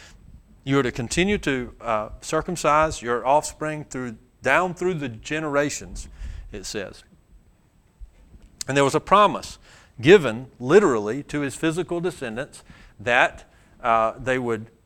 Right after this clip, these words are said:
have, that, that he, that through his descendants he would become a father of many nations,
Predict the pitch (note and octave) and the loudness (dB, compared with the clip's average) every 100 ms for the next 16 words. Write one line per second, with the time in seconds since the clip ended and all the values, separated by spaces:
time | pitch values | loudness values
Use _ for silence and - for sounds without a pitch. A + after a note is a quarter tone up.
0 | - B2+ B2 A2+ - _ _ E3+ A#2+ A#2+ | -6 0 0 0 -6 _ _ -10 -4 -4
1 | A#2+ A#2+ A2 - F#3+ F#3+ E3+ B2 G2+ D3 | -4 -8 8 10 10 6 0 -6 -4 0
2 | F#3 F#3 F3 D#3+ B2+ C3+ D3+ C#3+ C#3+ - | 2 4 0 0 -6 -6 -6 -6 -8 -8
3 | C3+ A2+ - B2 G#2+ - C#3 D3+ D#3 D#3 | -8 -8 -8 -4 -4 2 6 6 4 -2
4 | A#2+ A#2+ A#2+ A2+ B2+ F3 - G#3+ F#3 | -4 -8 -10 -4 -2 0 -2 -8 -12